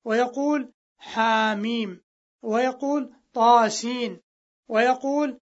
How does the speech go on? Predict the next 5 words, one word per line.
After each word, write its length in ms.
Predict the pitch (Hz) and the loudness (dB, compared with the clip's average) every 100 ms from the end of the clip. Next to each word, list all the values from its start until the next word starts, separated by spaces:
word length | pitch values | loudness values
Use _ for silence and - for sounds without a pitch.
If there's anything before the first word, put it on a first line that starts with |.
| _ _ _ | _ _ _
"كاف 580 | - 220 240 240 220 - | 0 4 6 4 2 -4
ها 440 | 190 190 226 226 226 | -2 2 2 2 2
يا 360 | 220 220 226 | 2 4 4
عين 560 | 220 214 226 226 226 214 | 4 2 0 -2 -4 -6
صاد"، 420 | 208 - 240 214 | -4 2 2 2